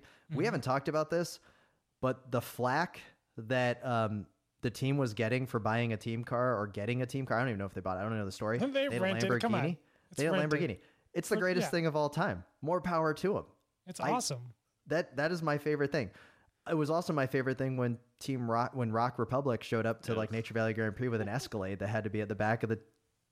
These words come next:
Speaker 1: the race caravan. I, I loved that too. So Lambo, like, that's, that's fantastic. I love,
Speaker 2: Yeah.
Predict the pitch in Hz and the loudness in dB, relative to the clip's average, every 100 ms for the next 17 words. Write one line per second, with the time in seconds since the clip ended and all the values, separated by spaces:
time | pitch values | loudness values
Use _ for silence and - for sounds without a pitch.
0 | _ _ _ 117 110 - _ 117 151 - | _ _ _ 0 0 -4 _ 0 0 0
1 | 92 85 87 87 123 113 113 120 131 120 | -6 -4 -6 -2 -2 0 -2 0 -2 0
2 | 123 117 139 101 - 104 117 143 185 240 | 0 0 0 -2 -2 -2 0 0 0 -2
3 | - - _ _ _ _ _ _ 165 160 | -6 -16 _ _ _ _ _ _ -6 -2
4 | 185 - - 185 196 233 220 180 196 - | -4 -4 -6 -4 -2 0 0 2 0 -2
5 | 117 127 143 214 202 127 147 | 0 0 2 0 -2 -4 -6